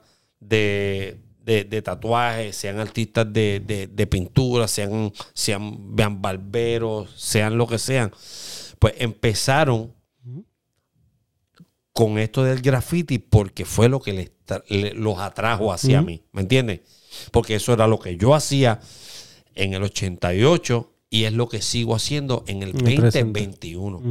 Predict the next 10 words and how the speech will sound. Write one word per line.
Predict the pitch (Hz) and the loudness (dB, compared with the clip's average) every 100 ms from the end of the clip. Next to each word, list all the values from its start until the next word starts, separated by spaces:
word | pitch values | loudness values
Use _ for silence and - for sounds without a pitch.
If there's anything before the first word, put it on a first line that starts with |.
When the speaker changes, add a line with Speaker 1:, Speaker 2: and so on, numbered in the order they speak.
| 120 | -2
Speaker 1:
¿entiendes? | 185 120 123 92 | -2 -6 -6 -6
En | 95 | -6
el | 90 | -4
presente. | - 87 92 98 - 76 _ _ _ _ _ _ _ - - - - - | -2 -2 0 0 -2 -10 _ _ _ _ _ _ _ -16 -16 -16 -14 -4
Eso | 123 151 - | 0 0 0
los | 139 101 | 0 0
trajo | 107 113 113 | 0 0 2
hasta, | 98 - - - | 0 -2 -12 -6
hasta | 98 - | -4 -4
mí. | 87 82 | -4 -6